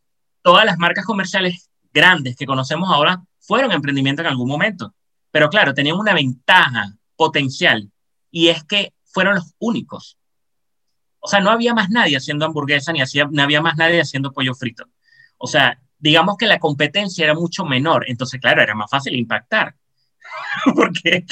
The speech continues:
tenía mucho más público desconcertado por, "¡Wow! ¡Qué bueno esto!".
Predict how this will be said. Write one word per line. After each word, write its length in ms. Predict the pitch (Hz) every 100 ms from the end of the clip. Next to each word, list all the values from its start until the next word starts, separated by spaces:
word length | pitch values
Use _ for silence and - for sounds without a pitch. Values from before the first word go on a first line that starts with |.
| - -
tenía 260 | 170 147
mucho 300 | 143 165 -
más 240 | 175 165 156
público 520 | 196 233 151 147 160
desconcertado 800 | 160 151 147 139 143 135 139 202
por, 200 | 170 131
"¡Wow! 480 | 113 175 240 151 127 - - _
¡Qué 140 | - 143
bueno 380 | 151 214 185
esto!". 400 | 175 - - 120